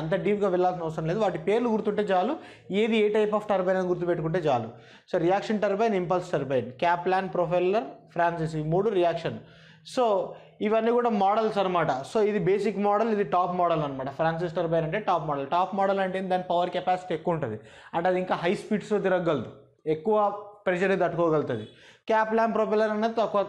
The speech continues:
తట్టుకుంటుంది. అన్నిటికంటే టాప్ ఎండ్, హై ఎండ్ మోడల్ వచ్చేసి Pelton వీల్, అంటే ఇంకా అది ఇంకా హైయెస్ట్, ఇంకా దాని స్పీడ్ ఎక్కువ, దాని పవర్ కె-, కెపాసిటీ ఎక్కువ, అన్ని విధాలుగా ఎక్కువ అనమాట. ఓకే, so ఇంతవరకు మనకు కొంచెం బేసిక్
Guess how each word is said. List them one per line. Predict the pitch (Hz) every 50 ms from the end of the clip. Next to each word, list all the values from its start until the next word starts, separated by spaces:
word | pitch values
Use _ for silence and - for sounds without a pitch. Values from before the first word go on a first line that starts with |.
| - - - 151 -
తట్టుకుంటుంది. | 165 156 165 151 156 143 135 127 120 113 - - - - - - - - - - 170
అన్నిటికంటే | 190 214 233 233 220 233 240 226 226 - 226
టాప్ | 214 220 214 226 220
ఎండ్, | 214 214 185 190
హై | 196 214 214
ఎండ్ | 208 202 202
మోడల్ | 202 202 196 196 196 185
వచ్చేసి | 175 - 196 185 190 - 330 381 - - - _ _ _ -
Pelton | 202 196 196 202 190 185 175
వీల్, | 160 147 151 175
అంటే | 202 208 196 220
ఇంకా | 214 208 226 208
అది | 214 214 208
ఇంకా | 202 240 208 165
హైయెస్ట్, | 185 208 226 240 220 226 - - - - - _ _ _ _ _ - 175
ఇంకా | 175 175 180 170 180
దాని | 180 185 180 165 -
స్పీడ్ | - - 202 214 220 220 220
ఎక్కువ, | 208 214 220 226 233 262 277 - - - - - _ - 160
దాని | 165 175 160 170 175
పవర్ | 180 196 190 190 190 -
కె-, | 196 190 185 180 185
కెపాసిటీ | 180 170 185 190 185 - - 185 175
ఎక్కువ, | - 233 208 185
అన్ని | 190 196 196
విధాలుగా | 190 196 196 202 185 165
ఎక్కువ | 160 - 165 147 127
అనమాట. | 117 110 107 104 104 - - - _ _ _ - 160
ఓకే, | 170 165 240 269 269 - - - - - - - -
so | 240 226 208
ఇంతవరకు | 190 202 226 226 240 226 220 226
మనకు | 220 220 214 - - 208
కొంచెం | 208 220 220 240 208 165 170
బేసిక్ | 190 190 226 226